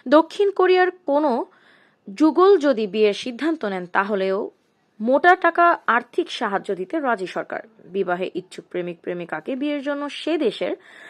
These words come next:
সরকারের কাছ থেকে প্রায় পঁচিশ লাখ টাকা পর্যন্ত সহায়তা দেওয়া হবে।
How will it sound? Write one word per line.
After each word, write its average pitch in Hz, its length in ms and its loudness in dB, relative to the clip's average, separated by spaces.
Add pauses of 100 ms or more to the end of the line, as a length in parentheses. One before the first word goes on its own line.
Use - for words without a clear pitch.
(140)
সরকারের 359 520 6
কাছ 349 220 0 (120)
থেকে 349 260 -4
প্রায় 220 300 0
পঁচিশ 247 400 -4
লাখ 247 160 0
টাকা 175 240 -6
পর্যন্ত 180 400 -6
সহায়তা 262 440 -6
দেওয়া 165 180 0
হবে। 180 260 -6